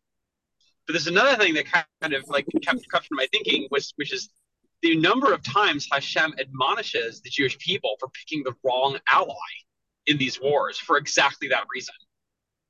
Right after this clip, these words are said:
Whether it's Mitzrayim or the king of Aram, like, there's, there's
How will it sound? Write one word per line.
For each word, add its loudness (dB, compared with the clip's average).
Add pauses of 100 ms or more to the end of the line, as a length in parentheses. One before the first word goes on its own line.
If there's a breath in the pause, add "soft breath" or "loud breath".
(340)
Whether 4
it's 0
Mitzrayim 2 (300)
or -2
the -6
king -2
of 2
Aram, 4 (500)
like, 0
there's, 2 (180)
there's 2